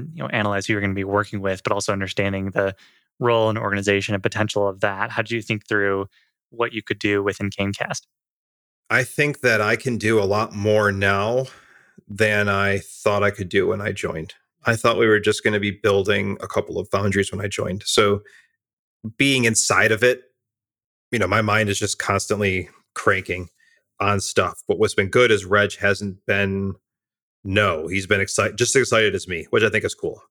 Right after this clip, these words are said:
Speaker 2: So there's a lot of people you partner with and, "Oh, slow down," or, "That will come in due time," or, you know, "Yeah, we can, maybe we can do that in a few years." Other than extremes, you know, it's pretty much just been,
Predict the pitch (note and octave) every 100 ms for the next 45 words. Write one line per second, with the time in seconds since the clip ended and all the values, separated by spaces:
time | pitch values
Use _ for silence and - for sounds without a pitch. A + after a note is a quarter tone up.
0 | _ _ _ _ - B2 A#2+ A#2+ B2 B2
1 | A#2 B2 A#2 A#2+ A2+ - G#2+ G#2+ G#2 G#2
2 | G2 F#2+ - A#2+ C3 - G#2+ A#2+ A#2 A#2
3 | A#2 A#2 G#2+ G#2 A2 A2+ B2 B2+ B2 B2+
4 | B2 A#2 A2+ A#2 A#2 A2+ A#2 G#2 G2+ G2+
5 | G2+ - - - A#2+ A2 A#2+ A2+ A2+ A#2
6 | A#2+ B2+ A#2+ A#2+ - C3+ A#2+ A2+ A2+ A2
7 | A2 A2 - - _ _ _ _ _ _
8 | A#2 D#3 D3 C#3+ C3+ - - A2+ A2+ G#2+
9 | F#2+ - - - _ - G#2+ E2+ F2+ -
10 | - B2 A#2+ A#2 - A2 - G#2+ G#2 F#2+